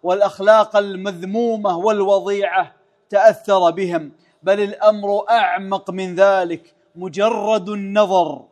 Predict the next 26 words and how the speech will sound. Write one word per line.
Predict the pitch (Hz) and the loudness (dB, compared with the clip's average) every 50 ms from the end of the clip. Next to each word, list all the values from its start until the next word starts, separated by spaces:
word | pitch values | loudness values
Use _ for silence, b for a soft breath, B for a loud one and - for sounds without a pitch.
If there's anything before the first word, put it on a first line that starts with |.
| _ _ _ _ _ _ | _ _ _ _ _ _
في | _ - 196 196 196 | _ -10 -6 -4 -2
وجه | 190 185 214 233 226 175 208 196 208 214 | 0 0 0 0 -2 -2 -6 -4 -4 -4
الصالح | 196 - - - - - 214 220 233 240 233 240 240 247 247 226 - - - _ _ _ _ _ _ - 185 | -4 -6 -10 -10 -4 2 4 4 6 6 4 4 4 4 2 0 0 -4 -16 _ _ _ _ _ _ -10 -4
يؤثر | 185 190 208 - 220 240 240 202 147 _ _ _ - 220 233 233 233 226 240 240 233 226 - - _ _ _ _ | -2 -2 0 2 2 0 0 -2 -6 _ _ _ -8 -2 0 0 2 2 2 2 0 -2 -4 -10 _ _ _ _
في | _ - 214 233 233 233 | _ -6 -4 -4 -4 -4
نفوس | 220 226 220 - - 226 247 240 214 - - | -4 -6 -8 -8 -6 -4 -4 -4 -4 -6 -8
من | 226 214 208 202 196 190 | -8 -6 -6 -6 -8 -8
حوله. | - - 220 226 214 190 175 165 147 135 _ _ _ _ _ _ _ | -2 2 2 2 2 2 -2 -2 -4 -6 _ _ _ _ _ _ _
لعل | 214 226 220 254 277 269 277 254 | -6 -4 -2 -2 0 0 0 2
بعضهم | 226 269 262 262 240 240 233 226 220 | 2 0 0 0 -2 -4 -6 -6 -6
يقول: | 233 233 226 - 240 247 247 247 - _ _ | -6 -8 -6 -6 -6 -6 -6 -6 -10 _ _
"كيف | - 330 339 302 208 | -8 -8 -6 -6 -6
يحصل | 226 220 214 196 - - - 202 190 180 175 170 | -6 -4 -4 -4 -4 -6 -8 -6 -4 -4 -4 -2
ذلك؟" | 160 165 151 139 131 123 123 _ _ - _ _ _ - - - - | 0 0 0 0 -2 -6 -12 _ _ -20 _ _ _ -20 -20 -14 -12
في | 208 | -12
البداية | 202 180 214 208 175 226 233 233 220 220 214 | -10 -10 -8 -4 0 2 2 2 2 0 -2
تأملوا | - 196 208 - - 202 202 - 214 196 185 165 151 131 127 - - _ _ _ _ _ _ _ _ _ _ _ _ _ _ _ | -6 -8 -10 -6 -4 -2 0 2 0 0 0 -2 -8 -8 -10 -12 -18 _ _ _ _ _ _ _ _ _ _ _ _ _ _ _
في | - 196 208 226 | -8 -4 -2 -2
أثر | 233 233 240 233 214 214 208 196 208 | -2 0 -2 -2 -2 -2 -4 -4 -6
عثمان | 196 - 180 185 190 208 220 214 202 190 185 180 - | -8 -8 -8 -6 -4 -2 -2 0 -2 -4 -6 -8 -6
رضي | - 190 202 202 185 202 202 196 190 | -4 -2 -2 -2 -2 -2 -2 0 0
الله | 190 190 202 202 190 180 180 180 170 | 2 2 2 2 2 2 -2 -2 0
عنه | 180 214 220 208 180 175 180 | 0 0 0 -2 -4 -8 -6
الذي | 185 196 190 180 180 190 | -6 -6 -6 -4 -4 -4
يقول | 185 175 170 - 175 170 160 156 139 | -4 -4 -4 -4 -4 -4 -4 -6 -8
فيه | - 143 135 117 | -10 -12 -16 -16